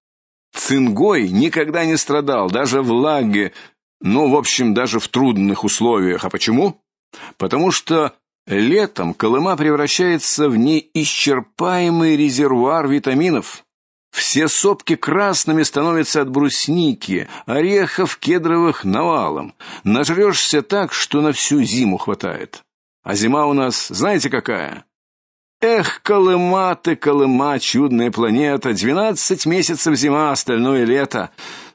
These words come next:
Но это так, фольклор. Зимой надо пить настойку стланника. Милое дело. Мы даже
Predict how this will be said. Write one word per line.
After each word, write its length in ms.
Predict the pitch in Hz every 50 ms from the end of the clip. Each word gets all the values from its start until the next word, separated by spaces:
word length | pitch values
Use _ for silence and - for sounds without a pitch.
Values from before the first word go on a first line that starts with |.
| _ _ -
Но 100 | 110 120
это 140 | 123 131 127
так, 240 | 117 120 98 - -
фольклор. 500 | - 104 101 98 - 110 98 87 80 - - _ - - - - - - _
Зимой 400 | - 90 85 202 220 156 175 165
надо 520 | 156 160 151 147 156 147 143 135 117 104 - _ _ _ _ _ -
пить 260 | 120 139 135 - -
настойку 800 | 135 143 - - - 127 135 147 135 - - 143 143 135 - - _
стланника. 1200 | - - - - - - _ - 107 107 104 95 92 92 92 92 90 - - - 98 95 92 92 87 - _ _ _ _ _ _ -
Милое 340 | 101 113 120 123 113 107 101
дело. 420 | 87 92 85 73 67 65 - - _ _ _ - - - -
Мы 120 | 101 107
даже 380 | 117 135 131 107 123 120 107